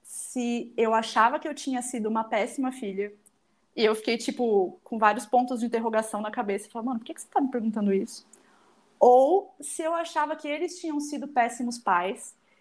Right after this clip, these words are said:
e por isso eu não queria ter filhos.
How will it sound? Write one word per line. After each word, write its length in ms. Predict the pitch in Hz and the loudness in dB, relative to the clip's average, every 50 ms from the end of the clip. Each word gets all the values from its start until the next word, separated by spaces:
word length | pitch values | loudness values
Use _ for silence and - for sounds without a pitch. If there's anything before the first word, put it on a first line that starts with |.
| _ _ _ | _ _ _
e 80 | 262 269 | -4 -4
por 320 | 269 - 294 320 392 381 | -2 2 4 6 6 6
isso 560 | 311 294 285 311 302 - - - 370 370 359 - - | 6 6 4 2 2 -2 -2 -2 -2 -4 -4 -2 0
eu 120 | 294 294 | 2 2
não 140 | 285 285 294 | 4 2 2
queria 240 | 294 285 269 269 269 | 2 2 0 0 -2
ter 100 | 285 285 | -4 -6
filhos. 500 | - - 202 175 170 180 170 - - | -6 -8 -8 -8 -10 -12 -14 -16 -20